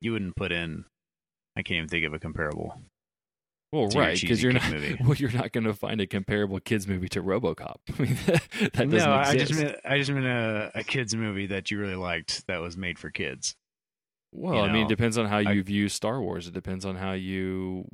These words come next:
Speaker 2: view Teen
Speaker 1: See, I don't
Speaker 2: Wolf or
Speaker 1: view,
Speaker 2: Rad
Speaker 1: see,
Speaker 2: or
Speaker 1: St-, Star, Star Wars isn't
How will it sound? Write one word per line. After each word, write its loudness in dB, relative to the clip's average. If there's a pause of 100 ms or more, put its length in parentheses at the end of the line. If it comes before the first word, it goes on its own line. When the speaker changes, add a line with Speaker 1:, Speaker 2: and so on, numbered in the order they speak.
Speaker 2:
view -2 (400)
Teen -2
Speaker 1:
See, 2
I 2
don't 0
Speaker 2:
Wolf 0
or 2
Speaker 1:
view, -4
Speaker 2:
Rad 4
Speaker 1:
see, -6
Speaker 2:
or -4
Speaker 1:
St-, -2 (840)
Star, 0 (220)
Star -2
Wars 0
isn't -4